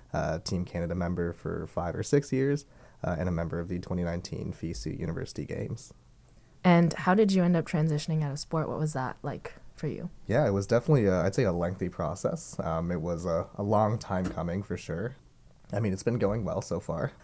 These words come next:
Speaker 1: But yeah, it definitely wasn't easy. Like I mentioned, I've spent most of my life in the sport. So transitioning has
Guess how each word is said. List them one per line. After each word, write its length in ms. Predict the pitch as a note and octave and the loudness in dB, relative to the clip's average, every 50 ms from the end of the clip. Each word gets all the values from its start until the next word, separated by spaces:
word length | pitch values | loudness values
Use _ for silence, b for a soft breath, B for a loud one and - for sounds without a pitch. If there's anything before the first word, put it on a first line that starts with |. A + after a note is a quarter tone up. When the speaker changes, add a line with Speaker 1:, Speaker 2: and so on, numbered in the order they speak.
| b b | b b
Speaker 1:
But 120 | - F2 | -2 0
yeah, 80 | F#2 C3 | 2 2
it 80 | A2+ - | 2 0
definitely 220 | G2 - A#2 G#2 | 0 0 2 2
wasn't 260 | F#2+ F#2 - F#2+ E2+ | 2 2 2 0 0
easy. 240 | F#2 G2+ G#2 F#2+ E2 | 0 0 0 -2 -2
Like 160 | E2 E2 - | -4 -4 -4
I 40 | E2+ | -4
mentioned, 300 | E2 D#2+ F2 E2+ - E2+ | -4 -4 -4 -4 -4 -4
I've 80 | D#2+ D#2+ | -4 -4
spent 220 | - - E2+ D#2+ | -6 -6 -4 -2
most 240 | E2+ E2+ E2+ - E2+ | -2 -2 -4 -4 -4
of 60 | D#2+ | -6
my 100 | E2 D#2 | -4 -4
life 260 | - - E2 E2+ - | -4 -4 -6 -4 -2
in 60 | F#2 | -2
the 100 | F#2 G2 | -2 -2
sport. 380 | - - - A2 A#2 B2+ C3 - b b b b b b | -2 -2 -2 0 0 0 0 -4 b b b b b b
So 180 | - - D2 C#2 | -6 -6 -6 -6
transitioning 800 | - - F#2+ F2+ E2+ F2+ F2 - - F2 E2+ E2+ E2+ E2 D#2+ - - - - - | -4 -4 -4 -4 -4 -4 -4 -4 -2 -2 -2 -2 -2 -4 -4 -6 -10 -8 -6 -6
has 200 | F2+ D#2 - | -6 -6 -8